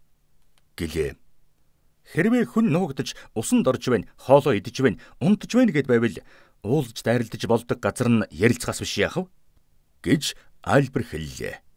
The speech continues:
"Намайг олоход амархан. Би энэ дүрээгүй бол та өчигдөрхөн манай зочилж байсан шүү дээ" гэж Монте Кристо хэллээ. "Би өчигдөр таны хэн болохыг мэдэхгүй байсан учраас таны зочин болж байсан юм"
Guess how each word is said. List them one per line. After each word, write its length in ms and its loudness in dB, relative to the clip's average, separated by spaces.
"Намайг 420 -2
олоход 340 -2
амархан. 540 -10
Би 160 2
энэ 80 0
дүрээгүй 380 2
бол 200 -4
та 200 0
өчигдөрхөн 480 -4
манай 260 -2
зочилж 300 -8
байсан 240 -2
шүү 240 -6
дээ" 160 -12
гэж 240 -2
Монте 280 0
Кристо 360 -4
хэллээ. 400 -10
"Би 160 2
өчигдөр 480 -2
таны 160 2
хэн 240 0
болохыг 320 -4
мэдэхгүй 480 0
байсан 240 -2
учраас 240 -6
таны 240 4
зочин 320 2
болж 240 2
байсан 320 0
юм" 40 -14